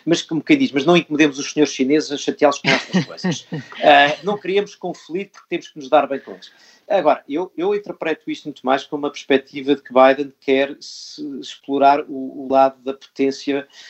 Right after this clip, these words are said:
Speaker 1: ah, irresponsável.
Speaker 2: Quer explorar, eh, sim,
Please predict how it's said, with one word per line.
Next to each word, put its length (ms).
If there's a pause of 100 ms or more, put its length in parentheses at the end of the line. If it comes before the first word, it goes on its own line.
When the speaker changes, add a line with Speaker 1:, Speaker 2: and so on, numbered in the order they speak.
(140)
Speaker 1:
ah, 260
irresponsável. 760 (640)
Speaker 2:
Quer 300
explorar, 960 (280)
eh, 160
sim, 360